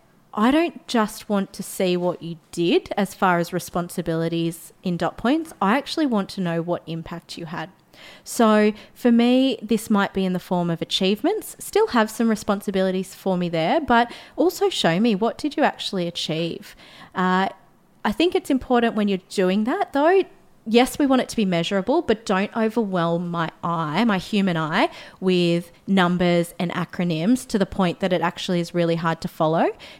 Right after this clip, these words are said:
Definitely keep it measurable, but again, all about balance. And similarly with soft skills. So I can often see, um, in a resume where people will write soft skills, and that's fine, but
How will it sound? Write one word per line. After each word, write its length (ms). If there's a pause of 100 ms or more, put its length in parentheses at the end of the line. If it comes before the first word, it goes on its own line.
(100)
Definitely 540
keep 200
it 80
measurable, 440
but 260
again, 300
all 200
about 320
balance. 560 (320)
And 160
similarly 560
with 180
soft 280
skills. 320
So 100
I 80
can 160
often 360
see, 520
um, 540
in 160
a 60
resume 440
where 160
people 380
will 180
write 300 (340)
soft 320
skills, 440 (120)
and 560 (1400)
that's 360
fine, 840
but 280